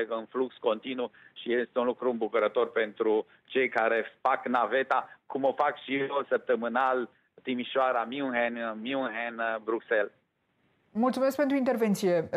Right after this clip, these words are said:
Speaker 2: domnule Gheorghe Falcă. Ne întoarcem, domnule Dimitriu, la acest raport al Curții de Conturi, care arată o situație destul de serioasă la primăria sectorului cinci. E vorba despre anul două mii douăzeci și doi,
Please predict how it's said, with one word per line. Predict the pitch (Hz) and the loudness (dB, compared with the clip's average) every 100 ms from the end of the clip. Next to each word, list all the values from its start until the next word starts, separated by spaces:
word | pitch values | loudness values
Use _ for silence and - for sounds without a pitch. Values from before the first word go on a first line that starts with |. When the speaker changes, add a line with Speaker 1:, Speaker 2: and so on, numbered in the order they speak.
| 185 | 2
Speaker 2:
domnule | 180 190 170 165 160 165 | 2 2 2 2 2 2
Gheorghe | 180 175 170 | 0 2 0
Falcă. | 202 226 240 240 233 - | 2 2 2 2 2 0
Ne | 214 | 0
întoarcem, | 226 277 277 285 254 | 2 2 2 2 2
domnule | 262 247 | 2 2
Dimitriu, | 208 214 208 269 | 0 0 0 2
la | 254 240 | 2 2
acest | 240 277 302 294 | 0 0 0 2
raport | 247 233 269 269 247 | 2 2 2 2 2
al | 240 | 2
Curții | 240 226 214 | 2 -2 0
de | 202 190 | 0 2
Conturi, | 180 160 147 151 | 0 0 -2 0
care | 185 190 | 2 2
arată | 214 254 254 | 2 2 2
o | |
situație | 214 214 185 226 240 247 233 | 0 0 0 0 0 2 2
destul | 202 202 262 247 | 2 0 0 2
de | 208 | 2
serioasă | - 190 202 208 202 175 | 2 2 2 2 2 2
la | 175 196 | 2 2
primăria | 185 175 170 202 185 | 0 0 2 2 2
sectorului | 180 160 180 165 147 | 0 0 0 0 -2
cinci. | 143 208 269 - _ _ _ | -2 -2 -2 -4 _ _ _
E | 233 | 0
vorba | 254 294 262 | 2 2 2
despre | 233 240 233 | 0 2 2
anul | 247 233 214 190 | 2 2 2 2
două | 240 233 196 | 4 4 4
mii | 202 220 | 2 2
douăzeci | 185 208 214 180 175 | 2 2 4 2 0
și | - | -2
doi, | 151 180 285 294 | 0 2 2 0